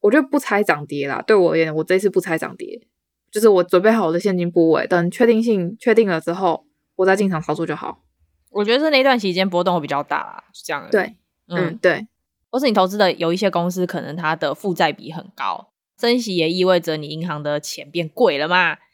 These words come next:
Speaker 2: 所以
Speaker 1: 对。
Speaker 2: 你可能这些现金到最后就必须要
Speaker 1: 拿部分比例去偿债。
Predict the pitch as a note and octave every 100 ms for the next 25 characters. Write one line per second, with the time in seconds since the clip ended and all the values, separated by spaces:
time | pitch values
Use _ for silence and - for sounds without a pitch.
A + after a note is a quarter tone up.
0 | _ _ _ - E3+ F3 F3+ D#3 G2+ -
1 | _ _ _ G3+ G#3+ A#3 F#3+ F3 F3 E3+
2 | G3 - - A#3+ A3+ A3+ - G#3 F#3 F#3+
3 | F3+ F3 G3 F3+ F#3+ F#3+ F3+ E3+ F3 E3
4 | E3 D#3+ F3 F3+ F3+ F#3 A3+ A3 F#3+ D#3
5 | F3 F#3 F3 D3+ C#3+ C#3 B2+